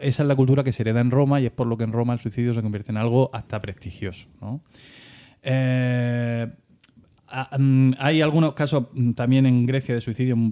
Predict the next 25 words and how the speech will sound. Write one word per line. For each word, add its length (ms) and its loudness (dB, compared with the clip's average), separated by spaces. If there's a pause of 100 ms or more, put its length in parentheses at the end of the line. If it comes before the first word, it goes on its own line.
curiosos, 440 -2
como 200 -2
por 100 -12
ejemplo, 380 -6
a 60 -6
ver 80 -8
si 80 -10
lo 60 -4
encuentro, 300 -6
el 80 -8
de 60 -10
Empédocles 680 2
de 60 4
Agrigento. 800 -2 (1400)
Empédocles 640 -2
es 80 -2
el 100 0
autor 240 2
de 60 4
la 60 2
teoría 200 4
de 60 4
los 80 2
cuatro 240 2
elementos, 420 -6